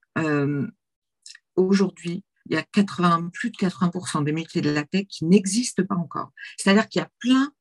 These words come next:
de métiers qu'on va découvrir, qui vont être inventés dans les mois, dans les années qui viennent, dont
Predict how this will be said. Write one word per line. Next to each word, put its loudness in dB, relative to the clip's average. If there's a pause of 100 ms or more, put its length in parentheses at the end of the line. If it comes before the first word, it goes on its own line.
(340)
de 4
métiers 2
qu'on -8
va -2
découvrir, -4
qui -14
vont 6
être 2
inventés 0
dans -2
les -2
mois, -2
dans 0
les 4
années 6
qui -14
viennent, 0 (300)
dont 6